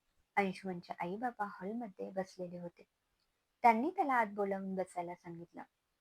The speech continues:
"बोल सौरभ, आज इकडे कसं काय येणं केलं? मला तुमच्या दोघांशी काही बोलायचं होतं." "बोल ना. मी कुठून सुरुवात करू आणि कशी करू मला कळत नाहीये, पण बोलणं खूप गरजेचं आहे.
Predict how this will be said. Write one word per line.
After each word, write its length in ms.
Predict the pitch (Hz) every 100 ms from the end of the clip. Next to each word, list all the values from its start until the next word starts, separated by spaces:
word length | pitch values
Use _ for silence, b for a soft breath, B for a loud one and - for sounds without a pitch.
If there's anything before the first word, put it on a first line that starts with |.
| _ _ _ _
"बोल 280 | 196 196 185
सौरभ, 380 | 185 185 185 240 - 190
आज 120 | 185
इकडे 260 | 180 - 240
कसं 260 | 269 285 -
काय 160 | 370
येणं 240 | 339 180 170
केलं? 260 | 175 165 - _ _ _ _ _ _ _
मला 200 | 208 190
तुमच्या 340 | 185 190 185 180
दोघांशी 500 | 180 180 202 254 -
काही 220 | 320 269
बोलायचं 520 | 262 233 175 170 - 180
होतं." 240 | 175 - - _ _ _ _ _ _ _
"बोल 180 | 233 277
ना. 180 | 214 190 _ _ _ _ _ _ -
मी 60 | 196
कुठून 360 | 196 190 240
सुरुवात 340 | 262 285 208 185 -
करू 180 | 180 254
आणि 320 | 269 208 208 -
कशी 260 | 208 -
करू 240 | 285 294 269
मला 240 | 247 202
कळत 400 | 190 180 180 -
नाहीये, 260 | 180 175 175 - _ _ _ _
पण 220 | 190 180
बोलणं 340 | 185 180 185 196
खूप 180 | - 240 -
गरजेचं 440 | 240 - 285 -
आहे. 240 | 190 170